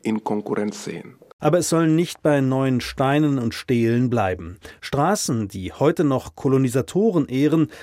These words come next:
Speaker 2: sollen umbenannt werden und künftig stattdessen antikoloniale Widerstandskämpfer ehren. Die Forschung zur Kolonialgeschichte an den Berliner Hochschulen soll ausgebaut,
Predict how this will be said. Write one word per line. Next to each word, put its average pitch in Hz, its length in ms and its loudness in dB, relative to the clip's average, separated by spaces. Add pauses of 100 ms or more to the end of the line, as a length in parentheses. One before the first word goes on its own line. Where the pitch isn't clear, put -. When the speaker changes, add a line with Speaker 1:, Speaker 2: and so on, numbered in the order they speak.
(100)
Speaker 2:
sollen 151 400 2
umbenannt 131 680 2
werden 104 440 -2 (260)
und 117 160 -6
künftig 151 480 2
stattdessen 147 640 0
antikoloniale 117 1040 0
Widerstandskämpfer 117 920 -2
ehren. 95 320 -10 (760)
Die 123 80 0
Forschung 185 560 0
zur 117 300 0
Kolonialgeschichte 143 960 0
an 123 80 0
den 117 160 -2
Berliner 123 380 0
Hochschulen 156 600 2
soll 120 180 2
ausgebaut, 139 800 0